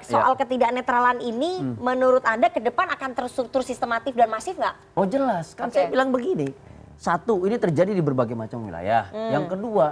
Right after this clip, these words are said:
Speaker 2: ini bukan hanya terjadi di satu dua paslon.
Speaker 1: Jadi semua saling
Speaker 2: Bukan
Speaker 1: tunjuk
Speaker 2: hanya
Speaker 1: nih.
Speaker 2: ins-, ya, itu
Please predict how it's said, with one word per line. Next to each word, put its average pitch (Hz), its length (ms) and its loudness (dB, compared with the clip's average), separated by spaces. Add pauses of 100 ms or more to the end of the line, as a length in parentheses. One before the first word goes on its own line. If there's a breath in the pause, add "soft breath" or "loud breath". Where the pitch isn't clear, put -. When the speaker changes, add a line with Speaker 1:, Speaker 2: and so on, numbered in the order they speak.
(100)
Speaker 2:
ini 208 160 -4
bukan 185 400 -6
hanya 160 240 -4
terjadi 160 320 0
di 196 160 -4
satu 156 240 -4
dua 135 240 -2
paslon. 131 480 -2 (160)
Speaker 1:
Jadi 208 240 2
semua 294 240 4
saling 285 160 4
Speaker 2:
Bukan 285 160 6
Speaker 1:
tunjuk 311 160 4
Speaker 2:
hanya 339 140 6
Speaker 1:
nih. 240 100 4
Speaker 2:
ins-, 180 140 -4
ya, 139 100 -4
itu 120 180 -8